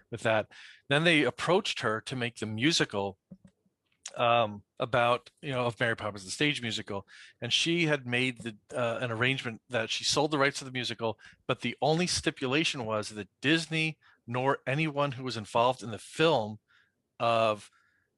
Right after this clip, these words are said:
Mary Poppins could be involved in the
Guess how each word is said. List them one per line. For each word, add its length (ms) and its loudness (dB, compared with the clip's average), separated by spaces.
Mary 200 -2
Poppins 440 2
could 260 -2
be 160 0
involved 720 4
in 240 -6
the 440 -4